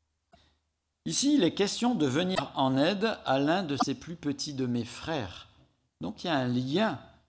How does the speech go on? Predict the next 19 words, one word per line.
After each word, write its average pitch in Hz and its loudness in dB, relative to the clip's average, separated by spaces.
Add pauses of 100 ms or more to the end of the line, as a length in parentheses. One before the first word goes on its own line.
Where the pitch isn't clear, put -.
(160)
entre 120 -6
le 110 -2
roi 113 0 (380)
et 147 -2
les 120 -4
personnes 127 -2 (260)
à 135 0
qui, 123 -8 (500)
euh, 113 -2
on 127 -6
fait 120 -6
du 117 -6
bien. 104 -6 (1600)
Le 107 -8
roi 101 0
étant 117 -4
Dieu, 110 0
il 175 -4
s'agit 107 -4